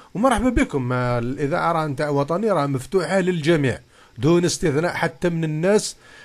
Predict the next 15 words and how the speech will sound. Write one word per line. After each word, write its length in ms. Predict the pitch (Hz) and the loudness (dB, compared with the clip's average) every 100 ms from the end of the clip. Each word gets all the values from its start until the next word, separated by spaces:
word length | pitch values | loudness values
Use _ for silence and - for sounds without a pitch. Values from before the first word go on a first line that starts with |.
| - | -6
اللي 220 | 120 147 | 0 2
راهم 220 | 156 139 139 | 2 2 0
يسبوا 500 | 117 170 123 135 127 | 0 -4 -4 -4 -2
فينا 280 | 147 151 | -2 -4
وراهم 320 | 185 190 160 156 | -2 -2 -2 -2
يشوهوا 420 | - 160 131 113 | -2 2 2 2
فينا، 280 | 110 90 120 | -2 -6 -4
مرحبا 360 | 135 147 131 147 | 0 0 0 2
بهم. 240 | 143 90 - _ _ - | 2 0 -6 _ _ -6
الإذاعة 440 | 123 117 135 120 117 | -4 -4 -4 -2 -2
نتاع 200 | 104 113 | -2 -2
وطني 560 | 117 123 143 202 269 - - - | 0 0 0 0 -2 -6 -20 -12
في 180 | 151 131 | -10 -4
إطار 220 | 214 196 | 0 2
الموضوع، 560 | 180 185 180 226 123 | 4 4 8 8 6